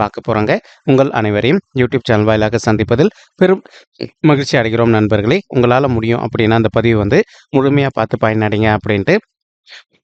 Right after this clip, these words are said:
மிக தாழ்மையுடன் கேட்டுக்கொள்கிறோங்க. அது மட்டுமல்லாது, நீங்க நம்ம சேனலுக்கு இதுதான் முதல் தடவை வருகை தந்திருக்கீங்க அப்படின்னாலும், நம்ம சேனல் வந்து மறக்காம சப்ஸ்கிரைப் பண்ணிக்கோங்க. மேலும் பக்கத்துல இருக்கின்ற பெல் ஐகானையும் பிரஸ் பண்ணிக்கோங்க. அப்பதான் ஃபியூச்சர்ல நம்ம வந்து மிதுனம் ராசி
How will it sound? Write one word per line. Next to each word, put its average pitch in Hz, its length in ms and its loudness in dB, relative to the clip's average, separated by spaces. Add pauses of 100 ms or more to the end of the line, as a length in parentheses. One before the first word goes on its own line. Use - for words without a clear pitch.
(280)
மிக 143 100 2 (120)
தாழ்மையுடன் 113 460 0
கேட்டுக்கொள்கிறோங்க. 107 640 0 (320)
அது 107 160 0
மட்டுமல்லாது, 110 640 0 (320)
நீங்க 156 220 4
நம்ம 131 220 0
சேனலுக்கு 107 380 -2 (100)
இதுதான் 131 300 0
முதல் 127 220 0
தடவை 120 220 4 (100)
வருகை 117 280 0
தந்திருக்கீங்க 107 460 0
அப்படின்னாலும், 107 520 -2 (280)
நம்ம 143 220 0
சேனல் 151 300 0
வந்து 117 220 2
மறக்காம 110 400 0
சப்ஸ்கிரைப் 120 380 -4
பண்ணிக்கோங்க. 110 400 2 (380)
மேலும் 123 280 0 (140)
பக்கத்துல 123 340 -2
இருக்கின்ற 117 360 -2
பெல் 117 200 2
ஐகானையும் 113 380 0
பிரஸ் 113 240 -4
பண்ணிக்கோங்க. 107 400 2 (400)
அப்பதான் 135 280 -2
ஃபியூச்சர்ல 131 440 0
நம்ம 104 180 0
வந்து 123 160 2 (340)
மிதுனம் 131 300 2
ராசி 110 280 -4